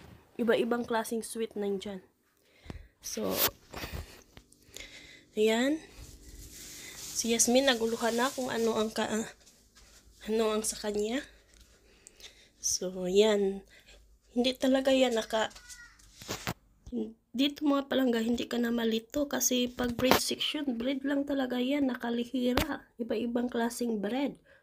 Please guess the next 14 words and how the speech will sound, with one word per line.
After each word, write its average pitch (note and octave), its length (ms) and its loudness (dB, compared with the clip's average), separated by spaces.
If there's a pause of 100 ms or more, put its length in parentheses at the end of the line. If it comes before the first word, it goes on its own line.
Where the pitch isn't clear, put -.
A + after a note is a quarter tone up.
So, A3 480 -2 (1200)
kahit C#4+ 240 2
walang D4 400 2
tindera C#4 480 4
dito, C4 720 0 (480)
ayun, B3 480 2
naka, A3 480 -2
naka-arrange A3 800 -4
yan, G#3 240 0
sobrang G3+ 400 -6
arrange. G3 640 -4
Walang G#3+ 400 2
mga A3 240 -2
tindera, G3+ 640 -2